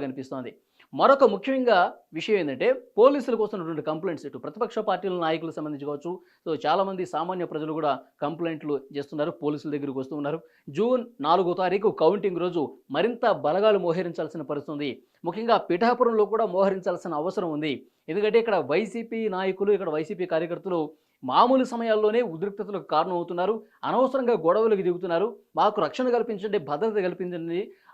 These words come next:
కౌంటింగ్ రోజు మాత్రం స్పెషల్గా కొన్ని బలగాలు అయితే పిఠాపురం నియోజకవర్గంలో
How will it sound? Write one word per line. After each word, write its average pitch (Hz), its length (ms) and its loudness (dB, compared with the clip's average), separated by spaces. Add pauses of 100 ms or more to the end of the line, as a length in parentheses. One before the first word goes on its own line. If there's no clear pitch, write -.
(160)
కౌంటింగ్ 269 420 8
రోజు 233 160 4
మాత్రం 233 280 -2
స్పెషల్గా 202 500 -4
కొన్ని 175 140 -2 (100)
బలగాలు 214 340 6
అయితే 185 120 -2 (100)
పిఠాపురం 196 460 0
నియోజకవర్గంలో 165 460 -2